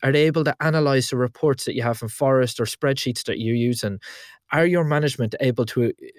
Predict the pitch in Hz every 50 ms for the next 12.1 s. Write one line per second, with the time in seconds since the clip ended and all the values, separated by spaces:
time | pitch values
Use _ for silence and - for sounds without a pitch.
0 | - - 147 143 147 151 147 135 127 123 113 127 - 120 120 113 - - - 127
1 | 120 - 113 - 113 107 - - 113 110 107 104 95 - 98 - 113 110 107 -
2 | - 101 101 101 95 - - 117 113 113 - 98 - - - 131 127 123 131 143
3 | 156 156 147 135 127 127 120 117 113 135 131 139 139 135 - 123 - 113 110 107
4 | 104 104 104 104 - - - - 147 147 139 139 131 131 135 135 135 123 - 120
5 | 107 - 107 104 113 107 107 104 - - - 107 101 101 - - - 107 113 156
6 | 185 139 95 - - - 113 104 104 101 98 - - 123 120 113 110 - 120 110
7 | 107 - 110 104 104 110 113 107 104 104 101 104 113 123 131 127 113 110 - _
8 | - 113 - - 107 104 101 - 120 107 104 101 101 98 - 98 95 98 - -
9 | - 143 147 - - 123 107 101 98 - 98 95 92 95 - - 85 - - -
10 | - - - - - - _ _ - - 160 - - 185 180 - - 156 - -
11 | 160 151 135 151 143 - - 143 135 139 131 160 160 190 202 190 151 127 139 131
12 | 117 107